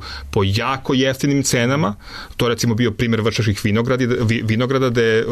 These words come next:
kupac teo da dođe faktički do zemlje, do vredne zemlje koja nije bila uračunata u cenu, odnosno ko-, koja je, koja je bila v-, po veoma, ovaj, niskoj ceni, a, trebalo da bude prodata.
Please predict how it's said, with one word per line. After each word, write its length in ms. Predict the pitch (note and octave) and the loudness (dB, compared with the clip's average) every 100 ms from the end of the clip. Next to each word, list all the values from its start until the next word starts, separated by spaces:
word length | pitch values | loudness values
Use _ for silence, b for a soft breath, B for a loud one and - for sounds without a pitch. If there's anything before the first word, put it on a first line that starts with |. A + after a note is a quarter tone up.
| A2 | -2
kupac 380 | A#2+ A#2 A#2+ - | -2 0 -2 0
teo 160 | A#2 | 0
da 100 | A2+ | 2
dođe 260 | G#2+ A2 G#2+ | 2 2 0
faktički 480 | - G2+ A#2+ - A2 | -2 -2 -4 -4 -2
do 120 | G#2 | 0
zemlje, 600 | G2+ A2+ A#2 A#2+ A#2 A2 | 0 0 2 2 2 0
do 200 | A2 A2+ | 0 0
vredne 400 | G#2 A2 A#2+ A2+ | 0 0 2 0
zemlje 500 | G#2 G#2+ A2+ A#2 A2 B B B - | 0 2 2 2 0 B B B -2
koja 200 | B2+ A#2+ | 0 2
nije 280 | B2+ C#3+ | 2 2
bila 300 | A#2 B2+ B2 C3 | 0 0 0 2
uračunata 840 | A#2+ A2+ - A#2 G2+ A2+ G2+ G2+ B - | 2 0 0 0 0 0 -2 -4 B -2
u 100 | A2 | -2
cenu, 440 | - A2+ A2+ C#3 | 0 0 2 2
odnosno 300 | A#2+ A#2 A#2 - | 0 0 -4 -2
ko-, 160 | C3 | -2
koja 180 | C3 A#2 | 0 0
je, 220 | A2 - - | -2 -4 0
koja 120 | A#2+ | 0
je 60 | |
bila 240 | G#2+ A#2+ A#2 | 2 0 0
v-, 60 | G#2 A#2 A2+ - | 0 -4 -4 0
po 120 | G#2+ | 2
veoma, 320 | A2 A#2 A2+ A2 | 2 2 2 2
ovaj, 200 | G#2+ A2 | 2 2
niskoj 280 | A2 A#2 | 2 0
ceni, 360 | G2+ G#2 G#2 G2 | 0 2 2 2
a, 80 | G2+ | 0
trebalo 280 | - G#2 G2+ | 0 2 2
da 60 | G2+ | 2
bude 200 | G2+ F#2+ | 2 0
prodata. 440 | G#2+ G2+ C3+ | 0 0 0